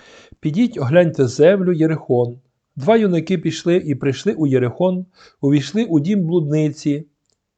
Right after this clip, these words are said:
ім'я якої Раав, і залишилися ночувати там». Ось, будь ласка. Як так? Представники особливого народу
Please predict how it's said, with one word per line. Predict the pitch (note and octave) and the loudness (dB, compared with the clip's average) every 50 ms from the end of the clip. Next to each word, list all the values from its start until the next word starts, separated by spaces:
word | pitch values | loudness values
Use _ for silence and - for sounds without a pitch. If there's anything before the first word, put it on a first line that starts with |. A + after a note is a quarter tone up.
| _ _ _ _ - | _ _ _ _ -8
ім'я | D3+ C#3 C3+ D3+ G3+ A3+ | -6 -4 -2 0 0 2
якої | A3 E3+ D3 B2+ - - D#3+ D#3+ E3+ E3+ | 2 2 0 0 0 0 0 2 2 2
Раав, | D#3 D3 B2+ A2 G#2 G#2+ G#2+ G#2 - _ _ _ _ _ _ _ _ _ _ _ _ | 2 2 4 4 2 0 0 -4 -6 _ _ _ _ _ _ _ _ _ _ _ _
і | - D#3 | -4 0
залишилися | B2+ C#3 B2+ A#2+ B2 A#2 - G3 G3+ G3+ F#3 F#3+ - C#3+ | 2 2 2 2 0 -2 -4 -4 -2 -2 -2 -4 -4 -6
ночувати | A#2+ A#2 A2 - - G#2+ A2+ A#2+ B2 - - C#3 - _ _ | -6 -6 -8 -8 -6 -4 -4 -4 -6 -8 -14 -20 -20 _ _
там». | - - F#2+ - - _ _ _ _ _ _ _ _ _ _ _ _ _ _ _ _ - - | -14 -12 -12 -12 -14 _ _ _ _ _ _ _ _ _ _ _ _ _ _ _ _ -12 -10
Ось, | G3 E3 | -10 -6
будь | D3+ C3+ A2+ G#2+ | -6 -6 -6 -6
ласка. | - G2+ - - - - - _ _ _ _ _ _ _ _ - | -10 -14 -16 -18 -20 -20 -20 _ _ _ _ _ _ _ _ -4
Як | E3+ D3+ - | -4 -4 -4
так? | - A3 B3 C4 - - _ _ _ _ _ _ _ _ _ - - - _ _ _ - - - - - _ _ _ _ _ _ _ _ _ _ _ _ - - - - - _ _ | -4 -6 -6 -6 -8 -14 _ _ _ _ _ _ _ _ _ -20 -20 -20 _ _ _ -12 -12 -12 -14 -20 _ _ _ _ _ _ _ _ _ _ _ _ -20 -20 -20 -20 -20 _ _
Представники | - F#3+ E3 F3 - F#3+ F3 F3 F#3+ F#3+ - F#3+ D#3 D3 | -6 -6 -6 -2 0 0 2 2 0 0 2 2 2 2
особливого | - - - F3+ D#3+ D3+ E3 D#3+ D3+ C#3+ C3+ C#3+ | 0 -2 -4 -2 0 2 2 2 2 2 -2 -2
народу | C#3 C3+ C3 C#3 E3+ A3+ A3+ F3+ F3+ E3+ | -2 -2 0 2 2 2 0 -2 -6 -10